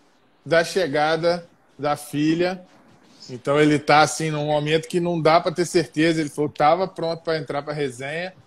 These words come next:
mas tava preocupado porque tava começando a contração e tudo. Então eles tão lá nessa, nesse momento que a gente sabe que todo mundo fica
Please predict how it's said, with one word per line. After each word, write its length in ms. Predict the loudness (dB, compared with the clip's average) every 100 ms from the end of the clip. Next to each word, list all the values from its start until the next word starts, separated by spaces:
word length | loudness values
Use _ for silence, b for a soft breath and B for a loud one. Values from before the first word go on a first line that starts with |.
| -20 _ _
mas 220 | -4 -4
tava 280 | 0 0 0
preocupado 600 | -2 -6 -4 0 2 2
porque 220 | -2 -8 -4
tava 200 | -2 -2
começando 340 | -6 -8 -4
a 60 | -4
contração 920 | -6 -6 -6 -6 -6 -4 -2 -2 -4
e 60 | -6
tudo. 560 | -4 0 0 -2 -10 -16 -20 -20 _ _ -20 _
Então 180 | -4
eles 180 | -4 -4
tão 220 | -2 -2
lá 200 | 2 0
nessa, 600 | 0 -4 -2 0 2 -2 -8 -12
nesse 260 | -10 -8
momento 420 | -4 -4 -4 -6 -4
que 60 |
a 60 | -4
gente 200 | -4 -4
sabe 280 | 0 0 0
que 100 | -6
todo 260 | -6 -6
mundo 220 | -4 -4 -2
fica 460 | -4 0 2 0